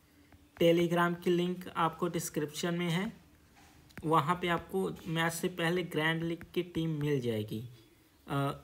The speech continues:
कुशल Mandis wicket keeper में, समरा विक्रमा, दो आप ले सकते हो। इसके बाद बल्लेबाजी में देखें तो आर बर्ल और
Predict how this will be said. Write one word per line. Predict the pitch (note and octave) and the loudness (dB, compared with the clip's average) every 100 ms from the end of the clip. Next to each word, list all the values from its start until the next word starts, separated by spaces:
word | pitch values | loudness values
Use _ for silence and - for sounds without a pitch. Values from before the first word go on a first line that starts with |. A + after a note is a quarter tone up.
| - - | -20 -4
कुशल | F3+ F#3 F3+ | 0 2 2
Mandis | F3 E3+ E3 E3+ E3+ - - _ _ _ _ _ _ _ _ _ _ _ - | 2 0 0 -2 -2 -6 -8 _ _ _ _ _ _ _ _ _ _ _ -2
wicket | D#3+ F3 F3 | 0 0 -2
keeper | - F3 F3+ E3+ | 0 0 2 0
में, | F3+ G3+ - _ _ _ _ _ | 0 -2 -8 _ _ _ _ _
समरा | - E3 E3 E3+ F3+ | 0 2 4 4 4
विक्रमा, | E3+ - D#3 C#3+ B2 A#2+ - - _ _ - | 2 -2 0 2 2 0 -6 -20 _ _ -14
दो | C#3 E3+ F3 | 0 2 4
आप | E3 D#3+ D#3+ | 4 2 0
ले | D#3+ D#3+ | 0 0
सकते | - E3+ - F3+ | 0 -6 -2 0
हो। | G3 B3 - - _ _ - | 0 -2 -12 -20 _ _ -10
इसके | - - | -6 -2
बाद | E3 E3+ E3 E3 | 4 4 4 2
बल्लेबाजी | E3 E3 D#3+ D#3 D3+ E3+ | 4 4 4 2 0 -2
में | E3+ | 0
देखें | D#3+ E3 - F3 F3+ | -2 -4 -2 -4 -2
तो | F3+ F#3 - _ _ _ _ _ _ E3+ | -4 -4 -12 _ _ _ _ _ _ 6
आर | E3 E3 D#3+ | 8 8 6
बर्ल | D3 D#3 E3 E3 F#3 F#3 - _ _ _ _ _ _ - | 2 2 4 4 0 -6 -14 _ _ _ _ _ _ 2
और | D3 D#3 - - - | 6 8 6 -2 -12